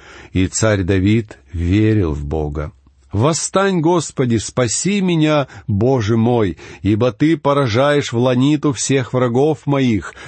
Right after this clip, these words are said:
сокрушаешь зубы нечестивых". Это восьмой стих третьего псалма.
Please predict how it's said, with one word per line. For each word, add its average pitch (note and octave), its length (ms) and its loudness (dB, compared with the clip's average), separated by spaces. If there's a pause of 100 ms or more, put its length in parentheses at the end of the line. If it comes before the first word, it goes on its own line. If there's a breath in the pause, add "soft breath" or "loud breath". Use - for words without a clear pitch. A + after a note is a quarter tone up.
сокрушаешь D3 960 0
зубы C3 460 0
нечестивых". G#2+ 1120 -2 (680 soft breath)
Это D#3+ 640 0
восьмой G2 540 -2
стих D3+ 640 -2
третьего G#2 540 0
псалма. G2+ 720 -2